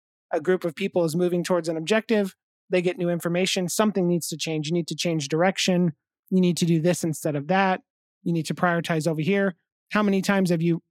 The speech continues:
needed a dependency to be ready for you by March first, and they say, "It's not gonna be ready till October," or, "We just may never do it." Things have to change and adapt. And so I'm with you on that. I totally agree there.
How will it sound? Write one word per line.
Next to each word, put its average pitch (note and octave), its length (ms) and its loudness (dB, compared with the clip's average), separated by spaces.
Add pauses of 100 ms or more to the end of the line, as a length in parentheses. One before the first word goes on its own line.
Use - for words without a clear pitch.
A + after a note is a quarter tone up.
(180)
needed F3+ 340 4
a E3 60 2
dependency D#3+ 840 -2 (400)
to E3+ 180 0
be E3 280 0
ready E3+ 280 2
for F3 180 0
you E3 160 2
by E3 420 0 (480)
March E3 360 0
first, F#3 500 0
and E3+ 240 0
they F#3 120 2
say, F3 220 0
"It's F#3+ 220 -2
not G3 120 0
gonna E3 120 -2
be D#3+ 80 0
ready D#3+ 140 -2
till F3 140 -2
October," E3 440 0
or, D#3+ 120 2
"We F3+ 120 4
just G3 180 -4
may F#3+ 140 2
never F3+ 220 2
do G#3 220 0
it." - 140 -2 (460)
Things G3 260 0
have F#3 160 0
to D#3+ 100 -4
change F3+ 360 0
and D3 80 -2
adapt. E3+ 500 -2 (220)
And G3 160 0
so G3 300 2
I'm B3 200 2
with A#3 220 0
you E3+ 140 2
on E3 140 0
that. F3+ 280 -2
I G3 220 -2
totally G#3+ 400 2
agree E3+ 240 2
there. E3+ 220 2